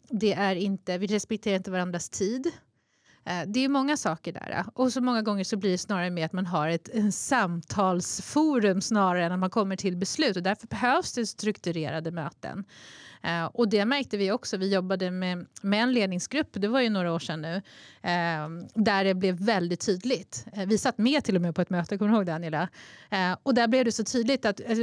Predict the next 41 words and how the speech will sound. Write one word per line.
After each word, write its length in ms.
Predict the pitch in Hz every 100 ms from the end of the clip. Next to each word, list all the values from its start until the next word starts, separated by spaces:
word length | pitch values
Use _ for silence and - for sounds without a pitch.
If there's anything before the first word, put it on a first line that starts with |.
| 220
och 100 | 240
d-, 160 | 214 202
för 100 | 233
de 160 | 226
hade 140 | 233 247
pratat 340 | 269 220 208
om 140 | 208
innan 280 | 214 208 226
också, 220 | 202 -
så 60 | 196
att 80 | 185
mötena 640 | 151 196 214 202 - 196
drog 200 | 196 202
ut 160 | 196 -
på 100 | 196
tiden. 800 | 277 294 285 247 277 277 277 277 - -
Det 80 | -
var 120 | 202
vissa 220 | 220 208 208
som 160 | 214
kände 260 | 190 208 202
sig 140 | - -
överkörda. 1040 | 277 254 247 - 269 269 269 240 262 262 - -
Och, 340 | - 226 196
och, 200 | 240 226
och 100 | 233
liksom, 260 | 226 233 226
det 60 |
hade 160 | 233 254
snarare 340 | - 269 226
blivit 340 | 214 233 208 202
en 100 | 208
sån 140 | 208
här, 120 | 196
en 60 | 190
tystnadskultur 960 | 247 220 - 202 - 214 - 302 185 196
och 60 |
locket 400 | 214 208 - 226
på 220 | - 349
lite 240 | 262 190 175
grann. 300 | - -